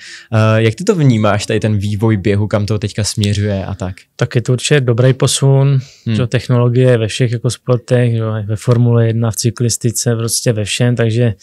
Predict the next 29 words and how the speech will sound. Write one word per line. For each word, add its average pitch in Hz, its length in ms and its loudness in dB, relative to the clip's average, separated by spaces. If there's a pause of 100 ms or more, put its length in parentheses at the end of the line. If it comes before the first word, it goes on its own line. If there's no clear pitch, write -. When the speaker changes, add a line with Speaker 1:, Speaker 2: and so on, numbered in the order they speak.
(540)
Speaker 2:
dobře, 117 360 4
že 117 120 0
to 123 140 0
přišlo 120 440 0
i 107 60 0
sem. 139 500 0 (1000)
Eh, 120 40 2
ty 120 100 0
karbonové 123 460 2
boty 113 260 -2
šetří - 380 2
nohy, 127 600 2
Speaker 1:
Hmm. 107 160 -2 (280)
Speaker 2:
evidentně 120 460 2
zvyšují 117 400 4
ty 131 120 0
výkony, 127 640 0 (200)
takže 113 520 -4 (320)
Speaker 1:
Hmm. 117 200 2 (560)
Sledoval 120 320 6
jsi 123 120 -2
třeba 120 180 2
teďka 120 260 -2
olympiádu, 107 540 2
jakoby 104 340 -2
běhy 104 320 0
tam, 101 360 0
maraton 104 420 0
Speaker 2:
Jo, 131 100 6